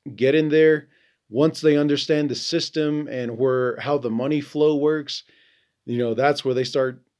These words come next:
getting their, their own take, like, "Well, I deserve this, you know,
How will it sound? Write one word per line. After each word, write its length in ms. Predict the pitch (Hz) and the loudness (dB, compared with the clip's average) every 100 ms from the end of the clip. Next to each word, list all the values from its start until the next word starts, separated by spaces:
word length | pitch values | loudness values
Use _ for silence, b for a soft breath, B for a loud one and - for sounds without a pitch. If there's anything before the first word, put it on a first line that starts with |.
| _ - | _ -10
getting 320 | 117 135 131 | -2 -2 -2
their, 300 | 123 123 127 | -4 -2 -2
their 300 | 120 123 165 | -2 2 4
own 180 | 143 113 | 2 -2
take, 240 | 113 113 113 | -8 -10 -6
like, 220 | 107 104 | -8 -6
"Well, 300 | 110 117 107 | -4 0 0
I 80 | 127 | 0
deserve 420 | 147 120 117 110 | -2 -4 -4 -6
this, 360 | 107 120 123 - | -6 -8 -8 -12
you 100 | 107 | -12
know, 300 | 107 107 | -10 -12